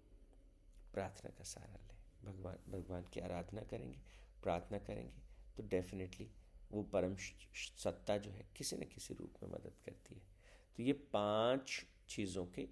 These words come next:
इकट्ठा होने से हम किसी कार्य को निष्पादित कर पाते हैं।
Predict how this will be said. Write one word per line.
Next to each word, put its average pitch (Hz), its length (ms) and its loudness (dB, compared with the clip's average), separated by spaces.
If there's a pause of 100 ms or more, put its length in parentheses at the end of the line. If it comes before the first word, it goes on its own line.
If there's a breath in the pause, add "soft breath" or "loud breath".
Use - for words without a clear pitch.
इकट्ठा 87 460 -2
होने 92 340 -4
से - 240 -6 (1080 soft breath)
हम 110 160 4
किसी 104 260 -2
कार्य - 300 -2
को 160 220 -6 (340)
निष्पादित 92 800 -2 (320)
कर 92 140 8
पाते - 420 -8
हैं। - 160 -12